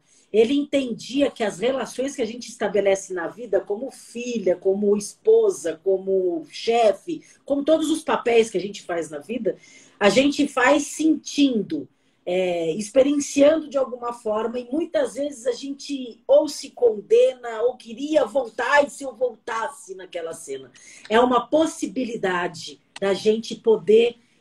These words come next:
é, aprofundar e fazer diferente. É uma forma terapêutica da gente reviver,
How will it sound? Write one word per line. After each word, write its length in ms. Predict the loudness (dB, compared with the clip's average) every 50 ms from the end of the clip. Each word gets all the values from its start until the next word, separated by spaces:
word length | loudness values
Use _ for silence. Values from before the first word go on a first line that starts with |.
| _ -4
é, 600 | -2 0 0 0 0 0 -2 -2 -4 -6 -8 -4 -2
aprofundar 920 | -2 -2 0 0 0 0 0 -2 -6 -6 -4 -4 0 2 2 2 2 0 -2 -6
e 100 | -10 -12
fazer 440 | -8 -4 -4 -4 -2 -2 -4 -4
diferente. 720 | -4 -6 -6 -2 0 0 0 0 -2 -6 -10 -16 -18 -18 -12 -6
É 120 | -6 -4
uma 160 | -4 -4 -6
forma 340 | -6 -6 -6 -4 -4 -6 -8
terapêutica 880 | -6 -6 -6 -4 -4 -6 -4 2 4 6 6 6 4 -2 -6 -6 -6 -4
da 140 | -2 -4
gente 440 | -4 -4 -8 -12 -12 -12 -12 -14 -14 _ _ _ _
reviver, 720 | 2 4 4 4 2 0 -4 -4 0 2 4 4 4 0